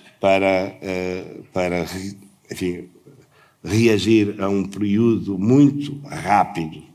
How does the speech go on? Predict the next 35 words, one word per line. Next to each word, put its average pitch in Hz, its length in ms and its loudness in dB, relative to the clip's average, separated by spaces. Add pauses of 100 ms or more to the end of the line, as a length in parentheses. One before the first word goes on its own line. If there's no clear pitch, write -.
(160)
de 85 80 -10
subida 90 480 -2
das 80 200 -6
taxas 76 420 -6
de - 180 -12
juro. 78 320 -6 (140)
Foi 85 200 -4
muito 98 340 0
rápido. 85 400 0 (300)
Não 98 180 -2
é 101 80 -2
tanto 123 460 -2 (100)
o 107 120 0
nível 101 460 2
das 92 160 -6
taxas 92 360 0
que - 80 -20
preocupa, 90 600 -6
mas 87 220 -4
a 90 80 -4
rapidez 95 680 -2
com 85 200 -8
que 85 160 -10
isto - 220 -10
se - 140 -10
está, 78 460 -2
eh, 78 360 -12 (100)
a, 78 160 -12
a - 40 -12
processar. 80 600 -4 (480)
Eh, 98 640 -4 (120)
é 107 120 -4
verdade 107 460 -2
que - 160 -8
deve-, 92 320 -10